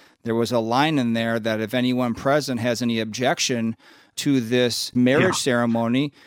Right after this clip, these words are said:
Speaker 1: "Speak now or forever hold your peace." So as a believer, if you went to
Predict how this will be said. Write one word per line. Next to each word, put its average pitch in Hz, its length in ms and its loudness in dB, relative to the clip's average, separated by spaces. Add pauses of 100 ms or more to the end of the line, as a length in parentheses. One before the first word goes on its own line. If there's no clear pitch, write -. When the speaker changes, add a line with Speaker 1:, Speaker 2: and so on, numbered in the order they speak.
Speaker 1:
"Speak - 340 -2
now 131 280 2
or 127 120 2
forever 123 440 2
hold 127 340 -2
your 104 140 -8
peace." - 400 -2
So 135 120 -2
as 123 140 -2
a 120 80 -2
believer, 123 560 0
if 113 100 -4
you 131 140 0
went 131 320 -4
to 113 420 -6